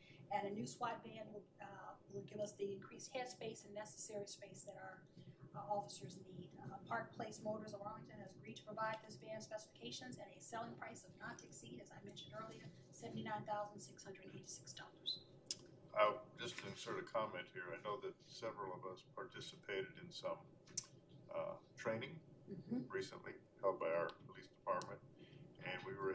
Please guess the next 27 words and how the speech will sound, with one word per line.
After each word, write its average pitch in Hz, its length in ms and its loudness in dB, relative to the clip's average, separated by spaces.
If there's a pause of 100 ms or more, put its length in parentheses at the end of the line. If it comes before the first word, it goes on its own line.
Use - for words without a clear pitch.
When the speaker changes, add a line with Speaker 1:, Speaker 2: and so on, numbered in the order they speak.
(120)
Speaker 2:
able 95 160 2
to - 240 -6
actually 87 400 -4
examine 95 480 6 (400)
this - 160 -4
vehicle 92 560 -2
that 87 80 0
our 85 240 2 (160)
swat 95 320 0 (160)
team 92 160 -6
is - 160 -8
using, 98 240 -2 (720)
and - 140 2
it - 240 8
is - 160 -6
decrepit. - 480 -4 (800)
It 95 160 -4
is - 460 -4 (1200)
bad. - 240 -2 (1300)
Uh, 87 320 6 (400)
it's 87 160 -4
way 98 400 8
outlived 95 400 4
its - 160 -14
usefulness, 107 720 -2 (240)
and, 87 480 -6
uh, 87 240 0